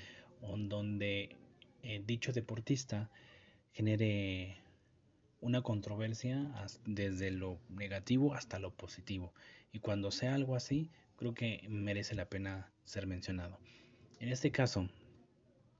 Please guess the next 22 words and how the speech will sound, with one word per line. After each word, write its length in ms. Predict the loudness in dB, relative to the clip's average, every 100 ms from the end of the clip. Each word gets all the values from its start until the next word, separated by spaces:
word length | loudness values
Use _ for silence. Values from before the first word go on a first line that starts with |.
| _ -18 -2
el 260 | 2 2
futbolista 720 | 0 -2 2 4 4 2 -2 -2 -12 _ _ -20 -20 -20 -20 -20 -20 _ _
Lionel 580 | -4 -2 0 4 8 10
Messi, 600 | 10 8 6 4 0 -2 -2 -16 _ _ _ -20 -20 -16
aquellos 420 | -8 -2 0 0
que 200 | -4 -6 -8 -16 -20 -20 -20 -20 -20 -20 -6
son 280 | 0 2
más 200 | 2 2
afines 420 | 0 0 -2 -2 -6
a 40 |
este 140 | -4
deporte 380 | -4 -4 -6 -4
sabrán 320 | -4 -4 -4
de 100 | -4
quién 180 | -4 0
hablo, 300 | 2 2 0 -6 -16 -20 -20 -20 -20 -8
y 60 | -6
a 40 |
los 180 | -4 -2
que 100 | 2
no, 240 | 4 4 2
bueno, 320 | 2 0